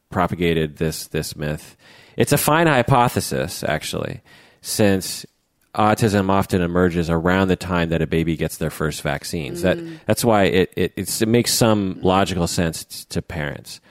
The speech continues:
Speaker 1: But there's a large body of evidence now that has found no, no correlation between vaccines and autism. They've even experimented with taking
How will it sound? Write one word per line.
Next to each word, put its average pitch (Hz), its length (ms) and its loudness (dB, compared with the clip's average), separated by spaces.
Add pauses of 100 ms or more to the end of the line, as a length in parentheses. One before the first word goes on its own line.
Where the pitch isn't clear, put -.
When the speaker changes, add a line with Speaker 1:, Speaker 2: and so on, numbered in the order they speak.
(420)
Speaker 1:
But 107 340 2
there's 110 340 4
a 107 140 4
large 104 960 4
body 90 360 4
of 80 100 2
evidence 82 460 0
now 69 380 -8 (420)
that 95 260 4
has 95 180 -2
found 92 320 2
no, 104 400 4
no 113 300 4
correlation 90 680 4
between 80 380 -4
vaccines 78 640 -4
and 76 100 -6
autism. 73 640 -8 (400)
They've 107 120 4
even 110 360 4 (460)
experimented 101 760 2
with 87 220 2
taking 90 600 0